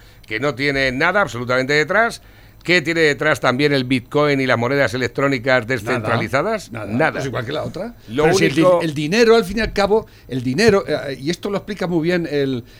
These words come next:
Speaker 2: el Yarigi, el, el, el, el, el judío este que ha escrito Sapiens, el libro Sapiens, y lo explica muy bien. Dice, "El dinero es... es, es", dice, "el dinero es, es la cosa más,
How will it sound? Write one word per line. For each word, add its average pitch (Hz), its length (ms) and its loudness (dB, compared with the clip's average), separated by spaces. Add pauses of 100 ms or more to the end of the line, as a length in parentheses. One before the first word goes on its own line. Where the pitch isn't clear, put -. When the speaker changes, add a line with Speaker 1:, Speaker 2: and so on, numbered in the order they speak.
(140)
Speaker 2:
el 127 240 -6
Yarigi, 160 520 -4
el, 131 360 -4
el, 123 260 -8
el, 113 380 -8
el, 101 460 -12 (320)
el 113 120 -6
judío 127 360 -6
este 139 180 -6
que 147 60 -10
ha 143 60 -6
escrito 131 640 -6
Sapiens, - 500 -6
el 113 80 -8
libro 139 220 -10
Sapiens, 190 320 -14 (240)
y 117 80 -8
lo 120 80 -6
explica 208 280 -6
muy 156 160 -2
bien. 180 220 -2
Dice, 117 280 -8 (100)
"El 120 120 -8
dinero 202 560 -4
es... - 300 -10 (460)
es, - 260 -8
es", - 320 -12 (340)
dice, 127 300 -6
"el 127 80 -6
dinero 147 320 -4
es, 202 160 -4
es 170 160 -4
la 160 180 -4
cosa 160 280 -4
más, 170 340 -6